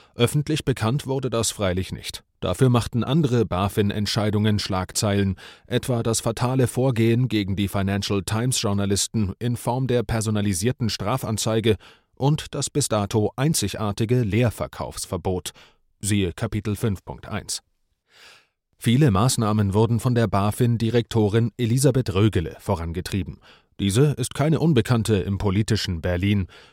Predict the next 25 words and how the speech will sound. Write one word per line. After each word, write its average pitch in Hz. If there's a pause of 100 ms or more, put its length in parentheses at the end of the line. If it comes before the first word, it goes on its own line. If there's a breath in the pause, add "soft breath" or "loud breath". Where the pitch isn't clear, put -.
(220 loud breath)
Rögele 151
gilt 143
seit 143
Jahren 101 (100)
als 117
skandalträchtig. - (260)
Vor 120
ihrer 135
Tätigkeit 113
als 117
bafin-Direktorin 101
war 113
sie 110
Chefjuristin 101
der 98
D 98
K 90
Bank. 92 (420 loud breath)
Als 117
diese 143
Gewinne 113
aus 117
Cum-Ex-Geschäften 117
einklagen 95
wollte, 90